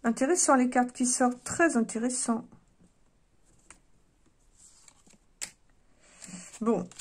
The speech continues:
là, il y a... Attendez, je vais encore mettre une autre carte. Il y a un truc intéressant, là. Hmm.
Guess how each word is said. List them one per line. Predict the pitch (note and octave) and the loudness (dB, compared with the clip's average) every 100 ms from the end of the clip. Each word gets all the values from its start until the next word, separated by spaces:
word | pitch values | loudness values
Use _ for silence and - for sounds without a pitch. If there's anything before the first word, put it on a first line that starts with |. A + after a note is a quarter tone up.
| - | -2
là, | A3 A#3+ | 8 8
il | B3+ | 8
y | A3 | 6
a... | G#3 G3+ G3+ G#3 G#3+ - - _ _ _ - - - - - | 6 6 2 -2 -10 -18 -20 _ _ _ -6 -6 -8 -20 -2
Attendez, | A3+ G3+ | 0 0
je | |
vais | G#3 | 0
encore | G#3 A3+ | 2 2
mettre | A3+ | 2
une | A#3 A#3+ | 2 0
autre | B3 | 2
carte. | G#3+ A3+ - | 0 0 -2
Il | |
y | A3+ | 0
a | |
un | A3+ | 0
truc | - C4+ | 0 -2
intéressant, | B3 G#3+ A3 A#3 G#3+ | 2 0 0 0 0
là. | F#3 F3+ - - - | -2 -6 -12 -20 -8
Hmm. | G#3 | -6